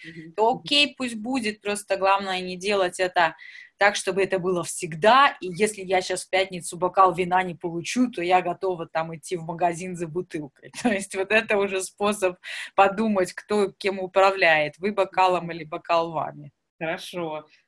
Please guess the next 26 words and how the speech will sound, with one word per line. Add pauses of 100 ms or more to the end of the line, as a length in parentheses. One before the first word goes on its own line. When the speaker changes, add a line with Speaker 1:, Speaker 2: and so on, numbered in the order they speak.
Speaker 1:
Спасибо
большое.
То
есть,
если
резюмировать,
основное,
что
половина,
а,
рациона
наша
должны
быть
овощи,
именно
овощи,
да, (400)
потому
что
это
возможность
и,
м,
как
сказать,